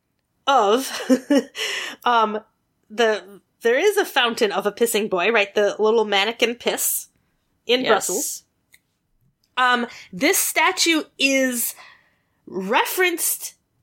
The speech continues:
Speaker 1: in the fourteen hundreds. I mean, here we are in the early fifteen hundreds. Um, so it is referenced this early, even a little earlier, maybe.
Speaker 2: Hmm.
Speaker 1: So maybe the late fourteen hundreds. Um, the one that's currently there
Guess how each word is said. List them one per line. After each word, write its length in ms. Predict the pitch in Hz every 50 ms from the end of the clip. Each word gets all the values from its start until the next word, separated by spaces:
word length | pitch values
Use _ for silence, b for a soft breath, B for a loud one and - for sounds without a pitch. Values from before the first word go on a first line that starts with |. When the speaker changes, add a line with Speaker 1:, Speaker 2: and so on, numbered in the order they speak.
| _ _
Speaker 1:
in 160 | - 285 381 427
the 80 | 427
fourteen 400 | - - 277 247 - - 240 214 220
hundreds. 380 | 220 190 175 175 208 262 262
I 40 | 247
mean, 140 | 226 220 226
here 160 | 214 247 254
we 120 | 233 226 202
are 320 | 170 170 190 262 339 - _ _ _ _ _ _ _ _ _ _ _ _ _
in 140 | - 233 233
the 100 | 220 214
early 200 | 185 220 214 214
fifteen 300 | 214 220 202 - 214 190
hundreds. 380 | 190 185 175 190 220 240 - - B B B B B B B B -
Um, 300 | 247 240 240 233 233 - -
so 240 | - - 269 247 226 - -
it 140 | 269 277
is 180 | 294 254 233 226
referenced 560 | 214 247 302 349 - - 339 277 - - - -
this 220 | 247 254 - - -
early, 240 | 233 240 247 262 262
even 240 | 220 254 240 254
a 40 | 254
little 240 | 247 247 233 233 190
earlier, 280 | 208 220 208 202 180 175
maybe. 360 | 185 180 160 - 143 - - _ _ _
Speaker 2:
Hmm. 160 | - 247 233 185 B B B B B B B B _ _ _
Speaker 1:
So 140 | - - 262
maybe 220 | 233 247 262 240
the 100 | 226 233
late 160 | 226 226 190 -
fourteen 280 | - 214 202 - 202
hundreds. 320 | 185 180 147 151 - - - B B B B B
Um, 180 | 240 233 220 226 - -
the 80 | - 262
one 220 | 233 240 330 427 466
that's 180 | 494 453 - -
currently 640 | - - - 370 370 349 262 294 269 240 247 214
there 760 | 185 170 160 226 262 277 247 202 170 165 165 175 175 -